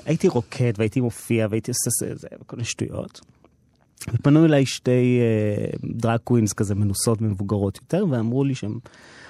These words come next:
רוצים לעשות, ואני זה נורא בער בי. אה, ואמרו לי שהם רוצ-, שאני, שאני אשתתף במופע, ואז באתי והעליתי את זה בארוחת שישי במשפחה שאני רוצה לעשות את זה, והיה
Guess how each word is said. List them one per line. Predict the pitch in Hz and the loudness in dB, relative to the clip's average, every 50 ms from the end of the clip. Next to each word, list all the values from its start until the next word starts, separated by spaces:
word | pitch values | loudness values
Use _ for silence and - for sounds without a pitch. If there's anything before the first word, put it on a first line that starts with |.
| - - _ | -20 -12 _
רוצים | - - 151 135 | -2 0 0 2
לעשות, | 123 113 - - 135 131 | 2 0 0 -2 -2 0
ואני | 113 107 110 135 135 | 0 2 2 2 2
זה | 123 120 | 2 2
נורא | 107 104 101 110 | 0 2 0 0
בער | 113 110 101 101 98 98 98 | 0 0 -2 -2 -6 -6 -6
בי. | 98 - - - - - _ _ _ _ _ _ _ _ _ _ _ 123 | -6 -8 -8 -8 -20 -20 _ _ _ _ _ _ _ _ _ _ _ -2
אה, | 120 120 123 120 117 117 120 120 117 127 127 82 85 131 - _ _ _ _ _ _ _ _ _ _ _ _ _ _ _ _ _ _ _ _ - | -2 0 0 0 -2 -2 -2 -2 -4 -6 -8 -10 -10 -14 -14 _ _ _ _ _ _ _ _ _ _ _ _ _ _ _ _ _ _ _ _ -8
ואמרו | 113 117 123 120 127 139 | -4 -2 0 0 2 0
לי | 143 135 | 0 -2
שהם | - 127 | -2 -2
רוצ-, | 113 113 - - - | -4 -4 -6 -8 -12
שאני, | - - 120 110 104 107 | -6 -4 -2 -2 -2 -2
שאני | 110 107 107 | -4 -4 -6
אשתתף | - - 110 - 123 104 - | -6 -8 -4 -4 -4 -2 -2
במופע, | 117 113 113 - - 90 98 | -2 -2 -4 -4 -6 -6 -4
ואז | 120 139 143 151 | -4 -4 -4 -2
באתי | - 220 226 - - 131 123 127 123 120 120 - - - - - - - - - - - - - | -4 -4 -4 -2 -4 -2 0 0 0 0 -2 -4 -6 -18 -20 -20 -20 -20 -20 -20 -20 -20 -18 -2
והעליתי | - 131 131 147 156 - 165 | 2 2 2 2 2 2 2
את | 143 | 2
זה | 123 120 | 2 2
בארוחת | 107 113 101 98 101 - - 123 - | 0 0 0 0 -2 0 -2 -2 -2
שישי | - 107 - - 120 | -2 -2 0 0 0
במשפחה | 113 110 98 101 - - - 107 - - 76 104 | 0 0 -2 -4 -4 -4 -8 -8 -6 -4 -6 -4
שאני | - 107 92 | -4 -4 -6
רוצה | 87 - - - - | -6 -6 -8 -10 -8
לעשות | 107 - - 151 - - | -10 -10 -12 -10 -10 -8
את | 113 | -4
זה, | 120 147 165 170 | -2 -2 0 0
והיה | 175 180 180 147 120 180 202 262 | 0 0 -2 0 0 2 2 2